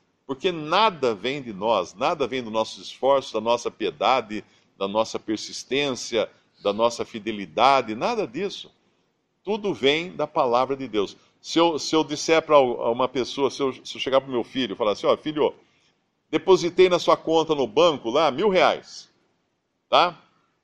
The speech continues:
O que ele vai falar pra mim? "Ih, pai, ah, não sei não, pai, eu vou passar lá pra ver essa, eu vou tirar um extrato então. Pera aí que eu vou entrar aqui no, no, na internet pra tirar um extrato." "Filho, você não tá acreditando no que eu falei?"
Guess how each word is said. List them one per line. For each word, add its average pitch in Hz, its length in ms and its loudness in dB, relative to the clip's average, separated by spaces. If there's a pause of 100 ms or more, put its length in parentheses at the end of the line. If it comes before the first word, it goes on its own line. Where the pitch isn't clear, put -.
(340)
O - 80 -16
que 180 80 -6
ele 170 60 2
vai 165 100 6
falar 135 180 4
pra 123 140 -2
mim? 113 80 -6
"Ih, 139 320 -6
pai, 90 320 0
ah, 98 560 0
não 95 60 -12
sei 117 240 -6
não, 131 280 -2
pai, 82 240 -4
eu 87 60 -4
vou 113 100 -4
passar 165 380 0
lá 185 220 2
pra 135 180 0
ver 107 180 0
essa, 95 340 -2 (360)
eu 95 120 -2
vou 120 140 -2
tirar 151 220 2
um 196 60 0
extrato 196 500 -2
então. 85 400 -4 (100)
Pera 131 200 0
aí 160 100 2
que 156 80 -8
eu 160 60 -4
vou 165 100 -2
entrar 151 260 2
aqui 143 140 -2
no, 131 180 -2
no, 117 240 -4
na 117 100 -8
internet 120 840 -4 (340)
pra 123 80 2
tirar 135 180 0
um 143 40 2
extrato." 139 500 0
"Filho, 202 260 -10
você 220 120 -10
não 214 80 -12
tá 190 100 -2
acreditando 127 420 -8
no 110 60 -8
que 110 60 -8
eu 95 60 -4
falei?" 127 360 -2